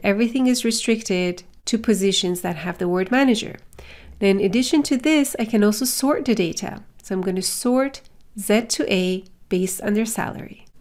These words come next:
I like this filter view. It's something that I might need later on. So I'm gonna call this manager and close this view. Now, the great thing about using filter views is also when you're sharing your workbook with others,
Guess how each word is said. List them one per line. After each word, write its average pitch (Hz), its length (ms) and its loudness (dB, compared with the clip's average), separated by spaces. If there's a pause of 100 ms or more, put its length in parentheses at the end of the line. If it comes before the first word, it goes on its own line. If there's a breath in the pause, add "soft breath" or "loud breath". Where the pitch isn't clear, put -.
(420)
I 185 60 2
like 220 220 4
this 294 180 0
filter 285 300 2
view. 277 280 2
It's 208 220 -2
something 196 420 2
that 185 300 0
I 185 100 -2
might 180 240 0
need 180 240 -2
later 175 360 0
on. 254 320 2 (380 loud breath)
So - 160 -2
I'm 180 160 4
gonna 196 440 4 (120)
call 208 300 2
this 190 420 0
manager 185 680 -4 (580)
and 202 320 0
close 170 340 -4
this - 180 -10
view. - 260 -10 (1000 loud breath)
Now, 226 240 4
the 214 180 -2
great 339 320 -2
thing 302 180 2
about 226 260 0
using 214 320 0
filter 208 320 0
views 180 480 -2 (400 soft breath)
is 214 220 4
also 226 260 -2
when 247 180 2
you're 247 120 2
sharing 190 400 0
your 185 140 -2
workbook 175 480 -6
with 190 160 -2
others, - 500 -2